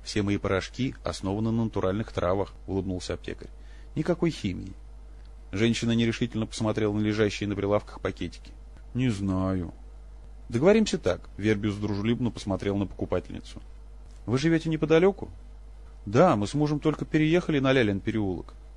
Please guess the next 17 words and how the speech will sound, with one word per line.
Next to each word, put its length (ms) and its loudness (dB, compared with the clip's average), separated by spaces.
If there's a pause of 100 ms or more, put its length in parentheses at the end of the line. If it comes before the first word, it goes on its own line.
(440)
«Вот 180 8
и 20 8
замечательно. 580 2 (200)
Возьмите 360 2
мои 140 4
порошки 640 4
и 100 0
дайте 300 4
их 100 -4
ребенку. 460 -6 (280)
Если 240 4
они 140 4
помогут, 580 2
зайдете 400 4
как-нибудь 420 0
и 40 2
заплатите». 600 0